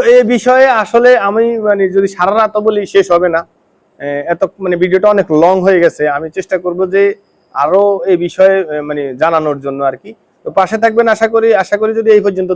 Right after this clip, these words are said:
দেখে থাকেন, এ, ভিডিওটি ভালো লাগছে আর আপনার, এ, অবশ্যই উপকারে আসবে যদি এই পর্যন্ত দেখে থাকেন আর কি।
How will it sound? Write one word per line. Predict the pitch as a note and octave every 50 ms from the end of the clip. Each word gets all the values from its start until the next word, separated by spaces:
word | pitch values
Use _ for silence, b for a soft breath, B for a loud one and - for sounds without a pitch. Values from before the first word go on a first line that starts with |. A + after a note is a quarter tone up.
| E3
দেখে | F3+ F3 F#3+ G3
থাকেন, | G3+ G#3 G3+ A3 A3+ A3+ - _ _ _ _ _ _ -
এ, | D#3+ D#3+ D#3 D#3
ভিডিওটি | D3+ E3+ F3+ E3+ F#3 F#3 G3+ G#3
ভালো | F3+ F3+ F#3+ G3+
লাগছে | G3+ G3+ F#3+ - - G3
আর | F3+ E3+ D#3+
আপনার, | D#3 D#3 E3+ F3 F3+ F3 E3+ - - _ _ _ _ _ -
এ, | D3+
অবশ্যই | D3 D#3+ F3 F3+ F#3 - - G#3+ A3 G#3+ G3
উপকারে | F3 F3+ E3+ E3+ D#3 D3+
আসবে | D3+ D3+ C#3+ D3+ D#3+ D#3
যদি | D#3 D#3 E3
এই | D#3+ D#3 D3
পর্যন্ত | D3 D#3 D3 D3 D3 C#3
দেখে | C#3+ C#3 D3 C3+ D#3 D#3
থাকেন | D3 D3+ C#3+ D#3 D3
আর | C3 A#2
কি। | - - F3